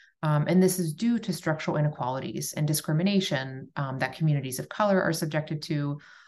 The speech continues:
along with sexual and gender minority communities and poorer communities or economically vulnerable communities. So violence and its associated economic outcomes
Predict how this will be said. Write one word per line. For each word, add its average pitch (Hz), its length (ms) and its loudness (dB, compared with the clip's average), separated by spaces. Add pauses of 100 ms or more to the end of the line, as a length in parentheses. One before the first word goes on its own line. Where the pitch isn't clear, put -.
along 139 260 2
with 127 160 -6
sexual - 320 -4
and 127 100 -4
gender 170 220 0
minority 147 480 2
communities 139 800 -4
and 139 220 -6
poorer 139 520 -4
communities 131 500 -6
or - 100 -6
economically 143 580 -6
vulnerable - 440 -4
communities. - 720 -6 (680)
So 190 200 4
violence 190 500 6
and 156 260 2
its 160 140 -4
associated 143 640 -4
economic 127 540 -4
outcomes 233 580 -4